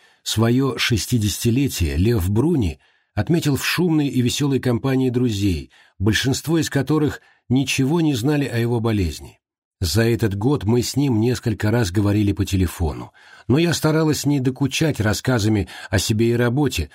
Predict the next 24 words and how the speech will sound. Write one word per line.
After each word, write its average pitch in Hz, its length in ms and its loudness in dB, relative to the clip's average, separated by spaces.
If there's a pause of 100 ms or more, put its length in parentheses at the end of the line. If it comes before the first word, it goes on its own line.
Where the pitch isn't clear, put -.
(200)
больше 104 400 0
помалкивала 107 800 0 (380)
да 104 240 2
расспрашивала. 80 880 -2 (340)
«Как 160 240 2
дела?» 107 560 2
всякий - 400 0
раз 107 220 2
слышу 104 400 0
в 95 60 2
ответ. 92 400 0 (340)
«В - 100 -14
целом 175 340 2
очень 156 240 0
даже 147 220 0
неплохо, 131 500 0
Катька», - 440 -6 (160)
и 113 80 2
смешок. - 680 -2 (600)
Теперь 147 280 2
в - 80 -8
коридоре 135 420 2
научного 123 540 0
центра, 131 560 -2